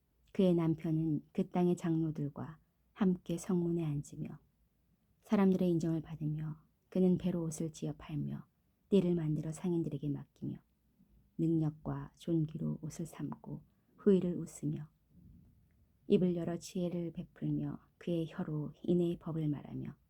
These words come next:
자기의 집안일을 보살피고 게을리 얻은 양식을 먹지 아니하나니 그의 자식들은 일어나 감사하며 그의 남편은 칭찬하기를 "덕행 있는 여자가 많으나 그대는 모든 여자보다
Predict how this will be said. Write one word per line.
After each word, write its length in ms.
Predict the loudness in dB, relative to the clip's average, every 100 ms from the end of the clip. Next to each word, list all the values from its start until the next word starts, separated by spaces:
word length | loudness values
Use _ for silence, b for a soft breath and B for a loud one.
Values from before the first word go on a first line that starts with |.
| _ _ _ _ _
자기의 320 | 0 2 2 0
집안일을 520 | -2 0 2 0 -2
보살피고 840 | -6 -6 -8 -8 -12 -6 -6 -8 -6
게을리 480 | 0 0 0 -2 -2
얻은 360 | -2 -2 -2
양식을 520 | -2 -4 -6 -10 -10 -10 B -8 -4
먹지 360 | -4 -2 -2
아니하나니 600 | 0 0 -2 -6 -6 -6 -8 _ _ _ _ _ _ _ _ _ 4
그의 200 | 6 6
자식들은 580 | 2 -2 -2 -2 0 0
일어나 340 | 2 0 -2
감사하며 840 | -2 -2 -2 -4 -4 -4 -4 -8 -12 -4
그의 220 | 0 2
남편은 520 | 2 0 0 0 0
칭찬하기를 760 | 0 0 0 -4 -10 -14 -16 -20 _ _ _ _ _
"덕행 340 | 0 2 6 6
있는 220 | 8 6
여자가 340 | 2 -2 0
많으나 480 | 0 0 -2 -4 -6 -14 _ _ _
그대는 360 | 2 4 4 4
모든 360 | 2 2 0 0
여자보다 480 | -2 -6 -6 -10